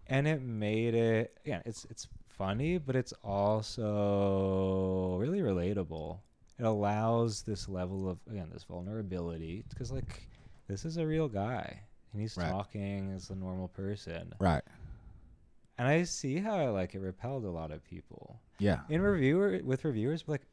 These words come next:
Speaker 1: I can't tell you how many people I've tried to get to read it. But I'm
Speaker 2: You
Speaker 1: like,
Speaker 2: have?
Speaker 1: "What is this fuckboy? Like, what is he talking about? Why is he talking like this?" I'm like,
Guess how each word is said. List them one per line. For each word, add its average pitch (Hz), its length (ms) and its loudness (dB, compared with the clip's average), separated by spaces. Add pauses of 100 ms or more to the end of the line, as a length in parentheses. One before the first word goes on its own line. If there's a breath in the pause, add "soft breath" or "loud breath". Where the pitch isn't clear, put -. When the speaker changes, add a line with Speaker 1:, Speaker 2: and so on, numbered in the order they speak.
(180)
Speaker 1:
I 123 100 -4
can't 190 200 -4
tell 135 140 4
you 120 60 6
how 117 80 4
many 110 160 4
people 92 320 -2
I've 82 120 -2
tried 82 260 -8
to - 80 -14
get - 180 -12 (200)
to 98 120 -10
read 82 220 -6
it. - 200 -12
But - 80 -8
I'm 120 40 4
Speaker 2:
You 117 80 8
Speaker 1:
like, 98 80 8
Speaker 2:
have? 139 140 4
Speaker 1:
"What 113 220 -6
is 123 180 -6
this 85 260 -8 (100)
fuckboy? 113 640 -4
Like, - 300 4
what - 80 4
is - 80 8
he 123 80 6
talking 101 520 -2
about? 82 200 -6
Why 87 140 -2
is 104 80 -4
he 110 100 -4
talking 104 480 -6
like - 140 -8
this?" 113 120 -12
I'm 135 140 -4
like, 147 160 -4